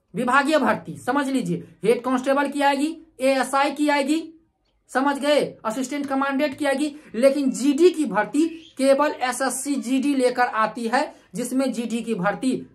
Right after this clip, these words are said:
सबसे पहले इस नोटिस में बताया गया है कि कांस्टेबल जीडी की भर्ती है आठ सौ बहत्तर पोस्टों के लिए एसएसबी की। समझ गए दोस्तों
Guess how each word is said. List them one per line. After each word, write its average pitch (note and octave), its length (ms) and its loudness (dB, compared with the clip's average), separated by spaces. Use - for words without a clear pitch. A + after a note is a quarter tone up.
सबसे B3+ 320 4
पहले C#4 220 2
इस C4 120 -6
नोटिस C4 260 -2
में C4+ 80 -2
बताया C4 340 2
गया B3 160 2
है D4 200 2
कि A#3 120 -4
कांस्टेबल B3+ 580 2
जीडी B3+ 340 2
की C#4+ 140 -2
भर्ती A#3 320 -2
है C4+ 320 2
आठ B3 220 4
सौ C4+ 180 -2
बहत्तर B3 420 0
पोस्टों B3 320 -2
के A3+ 120 -4
लिए B3 180 4
एसएसबी B3 540 0
की। E3+ 160 -10
समझ C4+ 280 0
गए C4+ 100 0
दोस्तों B3+ 280 0